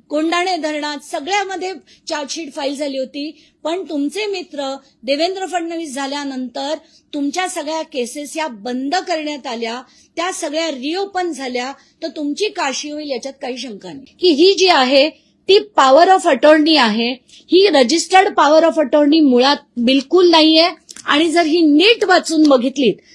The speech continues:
तर याच्यात विक्रीची सही करण्याचे अधिकार नाहीयेत.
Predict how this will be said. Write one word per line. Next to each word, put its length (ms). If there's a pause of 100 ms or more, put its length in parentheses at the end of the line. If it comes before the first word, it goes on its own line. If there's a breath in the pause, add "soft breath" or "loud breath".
(200 loud breath)
तर 60
याच्यात 560 (600)
विक्रीची 680
सही 420
करण्याचे 640
अधिकार 760
नाहीयेत. 540